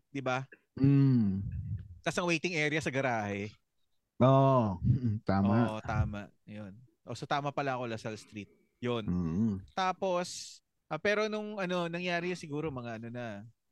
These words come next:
Speaker 1: ah, fourth year, fifth year na, ganyan.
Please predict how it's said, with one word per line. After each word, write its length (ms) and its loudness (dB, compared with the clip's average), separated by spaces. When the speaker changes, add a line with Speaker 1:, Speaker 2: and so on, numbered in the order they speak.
Speaker 1:
ah, 320 -6
fourth 280 -2
year, 400 -4
fifth 340 -10
year 220 -6
na, 300 -10
ganyan. 380 -12